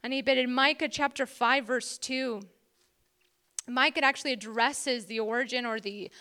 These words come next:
or not really the origin, but just how he's always ever existed. So if anyone wants to jump to Micah chapter five,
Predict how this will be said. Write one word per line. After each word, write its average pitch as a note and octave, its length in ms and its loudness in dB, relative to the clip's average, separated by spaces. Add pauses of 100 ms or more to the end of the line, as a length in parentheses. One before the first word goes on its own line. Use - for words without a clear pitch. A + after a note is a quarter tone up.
(340)
or G#3 360 -4
not B3+ 260 -2 (360)
really A#3 200 -6
the G#3+ 60 -4
origin, A3 340 -4
but A3 220 -6
just G#3+ 160 -8
how G#3 260 0
he's A3+ 300 -6
always A3+ 240 -2
ever G3+ 240 -4
existed. G3+ 720 -6 (840)
So D4 120 2
if C#4 80 2
anyone E4+ 340 2
wants D#4 180 -2
to A#3+ 100 -8
jump C#4+ 340 0
to C4 100 -6
Micah A#3+ 680 2 (480)
chapter C#4 480 -2
five, B3 840 2